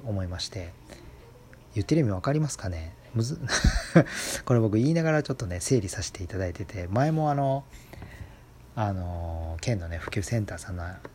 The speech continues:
にこうお話しさせていただいても、結構ね、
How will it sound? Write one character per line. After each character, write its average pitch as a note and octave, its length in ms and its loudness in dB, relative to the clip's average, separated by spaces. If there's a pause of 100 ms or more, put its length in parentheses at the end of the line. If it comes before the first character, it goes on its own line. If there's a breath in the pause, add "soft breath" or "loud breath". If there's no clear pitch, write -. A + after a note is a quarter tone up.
に F#2+ 180 -4
こ - 140 -8
う - 80 -4
お - 40 -6
話 F#2 200 -4
し - 40 -12
さ G#2 100 -2
せ - 100 -6
て A2 60 -2
い - 20 -2
た G2+ 120 -4
だ G2 100 -2
い F2+ 40 -6
て - 80 -12
も、 F2 200 -8 (200)
結 - 160 -8
構 A2 120 -8
ね、 E2+ 340 -10